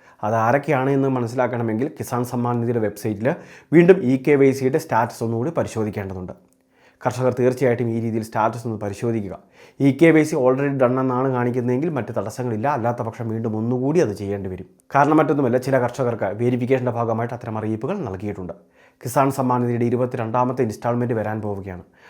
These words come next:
അപ്പോൾ ആ തുക ലഭിക്കുന്നതിന് വേണ്ടി കർഷകർ ഈ കാര്യങ്ങൾ എത്രയും വേഗം പൂർത്തിയാക്കുക. നമ്മളുടെ സംസ്ഥാനത്ത് ഫാർമേഴ്സ് ഐ ഡി ഇതുവരെ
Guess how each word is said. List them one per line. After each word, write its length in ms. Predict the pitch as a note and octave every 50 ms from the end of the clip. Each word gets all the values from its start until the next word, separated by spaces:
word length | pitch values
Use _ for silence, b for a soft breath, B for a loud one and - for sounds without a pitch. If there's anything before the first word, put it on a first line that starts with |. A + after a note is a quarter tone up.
| B B -
അപ്പോൾ 160 | C3+ C#3+ D#3+ D3+ - - C3
ആ 40 | D3+ - - -
തുക 180 | B2+ C3+ D3 C3+ A2+
ലഭിക്കുന്നതിന് 540 | A2 A2 A#2+ A2 B2+ A#2+ B2 A#2+ A#2+ A#2 A2+
വേണ്ടി 160 | A2 G#2 G2+ G2+ -
കർഷകർ 280 | A2+ - B2 A2+ A2 A#2 A#2
ഈ 40 | A2 A#2
കാര്യങ്ങൾ 260 | A2 A2+ A2+ A#2+ A2 G#2+
എത്രയും 220 | - A#2+ A2+ G#2+ G#2
വേഗം 160 | G#2+ C3 C#3 C3+
പൂർത്തിയാക്കുക. 480 | A#2 A2 A2 - A2 G2+ F#2+ - G2 - - b b b b b b b b -
നമ്മളുടെ 280 | - B2 C#3 C#3 C#3 C#3 -
സംസ്ഥാനത്ത് 460 | C#3 B2+ A#2+ - - C3 B2 A#2+ A#2+ -
ഫാർമേഴ്സ് 400 | A#2+ A#2 A#2+ B2 C3+ C#3 C3 C3 C3+ A#2+
ഐ 40 | A#2+ A#2+
ഡി 60 | B2+ C3+ B2+
ഇതുവരെ 280 | A#2+ B2 B2 B2 A#2